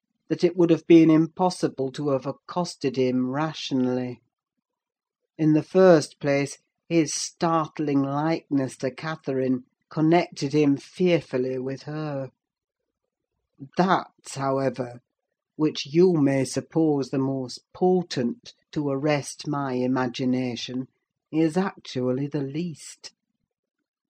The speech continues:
For what is not connected with her to me? And what does not recall her? I cannot look down to this floor,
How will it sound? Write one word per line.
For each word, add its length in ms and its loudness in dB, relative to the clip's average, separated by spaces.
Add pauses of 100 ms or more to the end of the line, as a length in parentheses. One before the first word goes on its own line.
(720)
For 160 -2
what 380 2
is 200 2
not 600 -2
connected 680 0
with 200 -4
her 300 -2
to 180 -8
me? 580 -4 (840)
And 200 6
what 220 6
does 240 2
not 540 4
recall 640 -2
her? 240 -6 (1500)
I 180 8
cannot 640 6
look 360 0
down 500 2
to 140 -2
this 300 -4 (120)
floor, 540 0